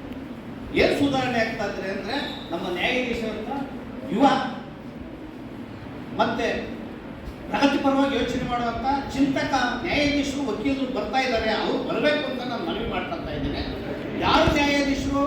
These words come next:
ವಕೀಲರು ಬರ್ತಾರೆ, ಫಸ್ಟ್ ಸಂವಿಧಾನವನ್ನ ಅಧ್ಯಯನ ಮಾಡ್ಬೇಕು ಸರಿಯಾದ ರೀತಿಯಲ್ಲಿ ಅಂತ ಮನವಿ ಮಾಡ್ಕೊಳ್ಳೋದ್ರ ಮೂಲಕ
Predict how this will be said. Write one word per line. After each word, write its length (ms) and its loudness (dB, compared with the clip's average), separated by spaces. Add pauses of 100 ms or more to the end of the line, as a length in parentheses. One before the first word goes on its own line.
(1040)
ವಕೀಲರು 400 0
ಬರ್ತಾರೆ, 640 -4 (760)
ಫಸ್ಟ್ 460 2
ಸಂವಿಧಾನವನ್ನ 680 4 (760)
ಅಧ್ಯಯನ 420 6 (100)
ಮಾಡ್ಬೇಕು 420 2
ಸರಿಯಾದ 280 0
ರೀತಿಯಲ್ಲಿ 380 -2
ಅಂತ 120 -4
ಮನವಿ 240 -2
ಮಾಡ್ಕೊಳ್ಳೋದ್ರ 480 0
ಮೂಲಕ 340 -4